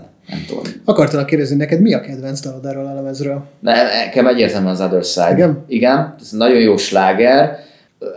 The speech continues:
Speaker 1: Alapvetően egy ilyen bűnbánó dal, tehát ott egészen a Hillel szlovák haláláig, ö, visszamegy állítólag az Anthony, tehát annak kapcsán kezdte el írni. Hát ugye a családja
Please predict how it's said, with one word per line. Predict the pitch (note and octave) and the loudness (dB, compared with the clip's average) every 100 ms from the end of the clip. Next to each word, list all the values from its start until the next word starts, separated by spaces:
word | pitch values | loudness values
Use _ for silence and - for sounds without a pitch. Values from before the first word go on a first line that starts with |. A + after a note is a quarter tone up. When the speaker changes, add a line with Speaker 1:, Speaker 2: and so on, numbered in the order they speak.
| - | 0
Speaker 1:
Alapvetően | D3+ C#3 C3+ B2 | 2 2 2 2
egy | A2+ | 2
ilyen | A2+ G#2 | 2 4
bűnbánó | C3+ C3+ A#2+ G#2+ G2+ F#2+ F2+ | 6 6 6 4 4 2 0
dal, | F2 F2+ F#2 G2+ | 4 4 4 2
tehát | G2+ | -2
ott | G2+ G2 | -2 -4
egészen | A2+ A2 A2+ G2 | -2 -2 -2 0
a | |
Hillel | A2 A#2 G#2+ F#2+ | 2 4 6 4
szlovák | F#2 - F#2+ F#2+ F2 - - - - | 2 0 2 2 0 -4 -16 -18 0
haláláig, | F#2+ F#2 F2 F2 E2+ F2 F2 F2+ | 4 4 4 2 0 -2 -4 -8
ö, | F2 E2+ E2 D#2+ - - - _ _ _ - | -6 -6 -6 -8 -14 -20 -20 _ _ _ -2
visszamegy | G#2+ - - F2 F2 E2 | -2 0 0 0 2 -2
állítólag | F2 E2 E2+ - D#2+ | -4 -4 -8 -6 -4
az | E2 | -4
Anthony, | E2+ E2 E2+ D#2+ | -4 -6 -10 -12
tehát | E2 - | -12 -8
annak | F2+ E2+ D#2+ - - - | -10 -8 -12 -16 -20 -10
kapcsán | D#2 - - D#2+ E2+ | -10 -8 -6 -6 -4
kezdte | E2 - - D#2+ | -6 -6 -6 -6
el | D#2+ | -4
írni. | D#2+ D#2 D#2 F#2+ A2+ - - - - - _ - | -6 -8 -6 -6 -6 -12 -18 -18 -20 -20 _ -12
Hát | F2+ | -6
ugye | F2+ F#2 F2+ F2+ - | 2 4 4 2 -4
a | - | -4
családja | G2 F#2+ F#2 F2+ F#2 F2+ F2+ F2+ | 2 4 2 4 4 4 4 0